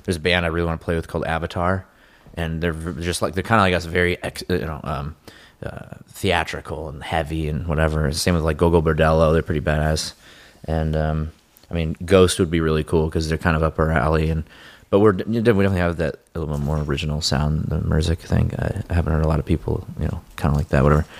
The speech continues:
But anyway, that's that band. Uh, side project is called Neon Coven. Uh, it's kind of, like, what was put together by, uh, our friend April. Um, she does Monsters of Rock stuff, Monsters of Rock cruise and, uh, production for that. She put me in contact when I was tour-,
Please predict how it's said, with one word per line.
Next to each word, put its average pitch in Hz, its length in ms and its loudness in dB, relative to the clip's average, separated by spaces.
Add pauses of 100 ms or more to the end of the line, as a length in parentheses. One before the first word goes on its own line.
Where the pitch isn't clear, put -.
(240)
But 139 100 4
anyway, 95 140 4
that's 113 200 4
that 90 140 2
band. 85 280 2
Uh, 85 160 2
side 95 260 2
project 87 460 2
is 82 160 -4
called 82 240 -2
Neon 82 300 -2
Coven. 85 420 -2 (640)
Uh, 82 200 4
it's 80 120 -4
kind 87 200 0
of, 82 60 2
like, 80 200 0
what 82 80 -6
was 80 120 -4
put - 200 -6
together 82 480 2 (400)
by, 80 180 2
uh, 78 220 0
our 73 100 -2
friend 76 260 -2
April. 78 400 -2 (480)
Um, 76 320 -2
she - 160 -8
does 78 160 0
Monsters 78 300 -4
of 73 60 -6
Rock 69 280 0
stuff, - 400 -2 (140)
Monsters 78 340 -2
of 80 60 2
Rock 78 160 0
cruise 80 460 2
and, 80 180 0 (580)
uh, - 280 -6
production 82 360 0
for 90 120 -4
that. 82 300 4
She - 100 -8
put - 140 -2
me 87 100 0
in 78 40 0
contact 82 460 -2
when 90 80 2
I 87 60 6
was 80 120 0
tour-, 92 220 2